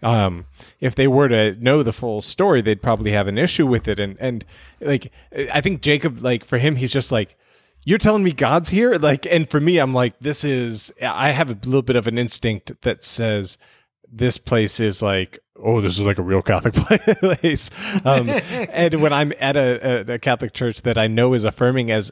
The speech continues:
Speaker 1: as beautiful as that feels for me, um, just as, like, a person who's grown to accept myself, like, there's also a part of me that also is like, "Wait, where'd the Catholic Church go, though?" <laughs> Which also, like,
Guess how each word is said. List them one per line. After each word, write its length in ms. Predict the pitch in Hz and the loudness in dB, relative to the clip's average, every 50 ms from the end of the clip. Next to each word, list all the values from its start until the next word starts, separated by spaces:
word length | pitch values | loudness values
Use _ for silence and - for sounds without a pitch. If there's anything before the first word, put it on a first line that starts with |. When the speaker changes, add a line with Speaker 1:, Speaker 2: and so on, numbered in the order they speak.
| - - | -8 -4
Speaker 1:
as 260 | 123 113 107 101 101 | -4 -4 -4 -4 -8
beautiful 640 | 107 104 110 120 117 135 151 170 151 117 127 120 117 | -10 -6 -4 0 2 2 4 2 2 2 2 2 2
as 140 | 110 90 | 0 0
that 180 | 110 104 95 - | -2 -4 -6 -6
feels 540 | - - 123 113 113 113 110 107 101 - 135 | -8 -6 -2 -2 0 0 0 -2 -4 -8 -10
for 240 | - _ - 120 110 | -14 _ -6 -4 -2
me, 480 | 107 107 107 107 107 104 101 101 - - _ - | 0 0 0 0 0 0 0 -2 -4 -8 _ -6
um, 480 | - 113 107 104 104 107 107 107 110 117 _ _ _ _ _ _ _ _ | -4 -4 -2 -4 -6 -8 -12 -14 -16 -18 _ _ _ _ _ _ _ _
just 200 | - 117 101 - - - | -6 -6 -6 -4 -4 0
as, 280 | 120 117 117 120 - 120 | 0 2 2 0 0 0
like, 300 | 107 101 98 98 - - _ - | 0 0 0 -2 -6 -14 _ -8
a 60 | 123 | -6
person 360 | - - 131 127 120 - 113 104 | -2 0 0 0 0 -2 -2 0
who's 180 | 110 110 95 | 0 -2 -2
grown 320 | - - 110 104 107 107 101 | 0 0 0 2 2 0 0
to 120 | - 104 90 | -2 -4 -4
accept 300 | 90 - - 131 147 - | -4 -2 0 0 0 0
myself, 540 | 139 110 101 101 - - 113 101 92 92 - | -2 -4 -2 -2 -2 -2 0 0 -2 -2 -4
like, 220 | 113 104 101 98 - | -6 -6 -4 -6 -6
there's 240 | 104 110 117 113 | -2 0 0 0
also 320 | 117 - 123 117 - 127 107 | 2 2 2 2 2 2 0
a 60 | 98 | 0
part 280 | - - - 113 107 113 | -2 -2 -4 -2 0 0
of 140 | 107 - | -2 -2
me 240 | 113 107 104 98 90 - - - - - _ _ | -4 -4 -4 -4 -6 -8 -14 -20 -20 -20 _ _
that 120 | - 110 110 | -8 -4 -2
also 220 | 110 104 - 117 | -2 -2 -2 -2
is 120 | 110 101 - | -2 -2 -2
like, 140 | 113 - | -4 0
"Wait, 140 | - 151 156 | 0 0 0
where'd 220 | 120 131 156 160 135 | 2 0 0 0 0
the 60 | - | 0
Catholic 300 | - 165 156 - 135 - | 0 0 0 0 0 0
Church 220 | - 185 151 - | 0 -2 -2 0
go, 160 | - 127 110 | 0 2 2
though?" 340 | 104 117 - - - 196 170 - - 190 185 - - - 175 175 - | 4 2 0 4 4 2 2 4 2 0 0 0 -2 -8 -6 -6 -6
<laughs> 0 | - _ _ _ - - - - - | -8 _ _ _ -20 -20 -20 -8 -2
Which 180 | 233 220 202 - | 0 0 0 0
also, 320 | - 170 202 - - 180 | -2 -2 -2 -2 -2 -4
like, 220 | 151 139 131 120 | -4 -4 -6 -6